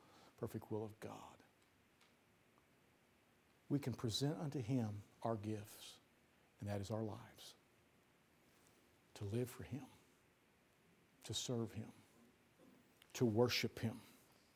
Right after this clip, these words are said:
to magnify Him. Can I say that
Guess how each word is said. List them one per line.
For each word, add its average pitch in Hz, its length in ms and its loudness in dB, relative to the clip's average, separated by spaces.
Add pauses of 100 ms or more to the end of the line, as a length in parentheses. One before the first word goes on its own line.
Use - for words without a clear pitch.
(440)
to 139 120 8
magnify 120 760 10
Him. 117 80 -8 (2250)
Can 143 140 8
I 160 80 12
say 151 420 12
that 127 260 10